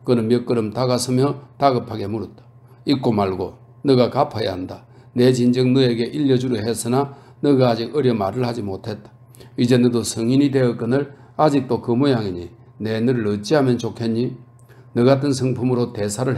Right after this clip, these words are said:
해낼 수 있겠느냐?" "할 수 있어요. 말씀해 주세요. 어머니, 제가 고칠 테니." 그는 다가섰다. 어머니는 침상 위에 단정히 앉았다. 어둑한 달 그림자 아래 두 눈이 반짝이며 빛을 발했다.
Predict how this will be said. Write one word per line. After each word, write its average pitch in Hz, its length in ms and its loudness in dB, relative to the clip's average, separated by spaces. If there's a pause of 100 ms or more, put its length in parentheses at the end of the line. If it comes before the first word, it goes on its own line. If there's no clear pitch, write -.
해낼 127 240 2
수 127 160 -4
있겠느냐?" 147 640 0 (960)
"할 156 180 2
수 - 200 -2
있어요. 151 280 0
말씀해 110 420 0
주세요. 139 360 0
어머니, 117 380 2
제가 131 260 -4
고칠 147 360 -4
테니." 90 300 -6 (640)
그는 104 260 -2
다가섰다. 98 580 -6 (420)
어머니는 113 580 0 (160)
침상 123 440 0
위에 131 240 0
단정히 107 440 -2
앉았다. 101 400 -10 (460)
어둑한 117 560 0
달 120 200 0
그림자 110 340 -4
아래 104 200 -6
두 107 120 -8
눈이 135 400 2 (200)
반짝이며 113 680 -2
빛을 131 380 -6
발했다. 98 360 -12